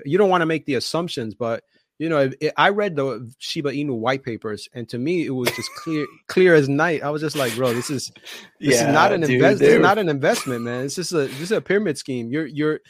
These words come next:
Speaker 1: there's no utility for it, right? You're buying it, hoping that somebody buys it for more. You know, there's no utility. I mean, regardless of
Speaker 2: Yeah.
Speaker 1: what anybody says about Shiba Inu." So, you know, like, that, that kind of threw me off. Like, when I saw them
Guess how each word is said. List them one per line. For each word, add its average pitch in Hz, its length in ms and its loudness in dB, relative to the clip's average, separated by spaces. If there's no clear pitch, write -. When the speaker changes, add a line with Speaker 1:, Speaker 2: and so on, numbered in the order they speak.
Speaker 1:
there's 156 140 0
no 233 140 2
utility 190 560 -2
for 120 220 -6
it, 104 120 -8
right? 139 220 0
You're 139 140 -4
buying 175 440 0
it, 208 180 -4
hoping 180 640 -8
that 147 180 -6
somebody 170 500 -8
buys 147 340 -2
it 156 140 -4
for 143 380 -2
more. 135 460 -2
You 139 120 -4
know, 151 100 -2
there's 147 160 0
no 170 160 -2
utility. 151 640 -4
I 117 40 -10
mean, 123 260 -8
regardless 131 520 -4
of - 40 -8
Speaker 2:
Yeah. - 80 -4
Speaker 1:
what 139 80 -2
anybody 135 280 -8
says 143 200 -6
about 127 180 -8
Shiba 123 220 -12
Inu." 123 260 -12
So, 123 300 -6
you 135 120 -6
know, 127 140 -2
like, 117 180 -4
that, 151 200 2
that 185 140 6
kind 208 180 0
of 139 180 -2
threw 151 160 -2
me 131 160 0
off. 120 280 -4
Like, 113 140 -8
when 117 140 -8
I 117 60 -6
saw 127 260 -4
them 113 300 -8